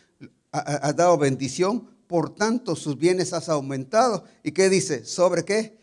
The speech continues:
Sobre la tierra. Dios quiere bendecir todo lo que tú tienes. Dios quiere proteger lo que tú tienes. Y quiero decirte en este tiempo lo que Dios ha venido hablando, porque Dios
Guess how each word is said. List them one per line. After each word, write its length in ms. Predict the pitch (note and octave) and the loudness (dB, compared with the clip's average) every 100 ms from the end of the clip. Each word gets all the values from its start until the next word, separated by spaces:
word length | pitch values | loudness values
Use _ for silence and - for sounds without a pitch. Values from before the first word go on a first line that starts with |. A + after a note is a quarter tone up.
| _ _ | _ _
Sobre 400 | - F3+ D#3+ D#3+ | -12 -8 -4 -2
la 180 | D#3 D#3 | -2 -2
tierra. 560 | G3 G3 F#3 D#3+ B2 _ _ - _ _ _ _ _ _ _ _ | -4 -2 -6 -6 -10 _ _ -20 _ _ _ _ _ _ _ _
Dios 280 | A#2+ F3 F3 | -2 -2 -2
quiere 300 | - F#3+ F#3 | -2 0 2
bendecir 580 | D#3+ D3 D3 E3+ F#3+ - | 0 0 -4 -4 -6 -4
todo 160 | F#3+ | -4
lo 140 | F3 D#3+ | -2 -2
que 100 | D#3 | -4
tú 160 | E3+ | -6
tienes. 840 | D#3 F3+ G#3+ E3 A#2+ - - - - - _ _ _ _ | -4 -2 -2 -2 -8 -10 -12 -14 -16 -20 _ _ _ _
Dios 180 | E3+ F3 | 0 2
quiere 280 | F#3+ F#3+ F#3 | 0 0 -2
proteger 580 | E3 D#3 D#3+ D3 G3+ | -6 -6 -6 -2 -2
lo 160 | F3+ E3 | 0 -2
que 100 | D#3 | -2
tú 160 | D3+ E3+ | -4 -8
tienes. 960 | F#3 G#3 G#3 D3 A2+ - - - - _ - _ | 2 4 4 0 -4 -10 -10 -12 -16 _ -20 _
Y 100 | C#3+ | -6
quiero 320 | C#3+ F#3+ F#3 | 0 0 2
decirte 720 | E3+ D3 G3 F#3 D#3 F3 F3 - | 0 0 0 -2 -2 -2 -2 2
en 160 | D3+ | 2
este 320 | F3 D3+ F3+ | 2 0 -6
tiempo 800 | E3 - F#3 E3+ C3+ - A#2+ - - _ _ _ _ | -8 -4 -2 0 -2 -2 -4 -4 -16 _ _ _ _
lo 160 | C#3 D3+ | -6 0
que 140 | D#3 | 0
Dios 340 | D3 F#3+ E3 F#3 | 2 -2 -2 -4
ha 80 | |
venido 360 | E3 D#3 D#3+ D3 | -2 2 2 2
hablando, 560 | C#3+ F#3 F#3+ C#3+ C#3+ - | 0 0 0 -2 -8 -8
porque 320 | C#3 - C3+ | -16 -8 -8
Dios 580 | G2+ A#2 E3 A3 G#3+ | -6 -2 0 -2 -6